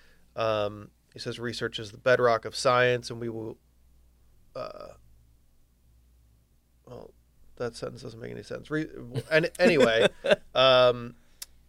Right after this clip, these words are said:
Speaker 1: the, the D E A wants people to, w-, wants to expedite studying psilocybin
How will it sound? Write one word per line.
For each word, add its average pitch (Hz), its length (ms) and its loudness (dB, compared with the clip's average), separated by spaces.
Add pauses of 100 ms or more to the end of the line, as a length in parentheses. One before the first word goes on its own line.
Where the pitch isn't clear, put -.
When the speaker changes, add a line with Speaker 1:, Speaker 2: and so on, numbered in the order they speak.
Speaker 1:
the, 131 680 -4 (600)
the 139 120 0
D 160 320 -6
E - 20 8 (100)
A 135 40 4
wants 127 560 -2 (380)
people 139 320 -6
to, 113 420 0 (400)
w-, 139 220 -12
wants 135 200 -6
to - 120 -8
expedite 120 640 -2
studying 107 560 -4
psilocybin 104 880 -10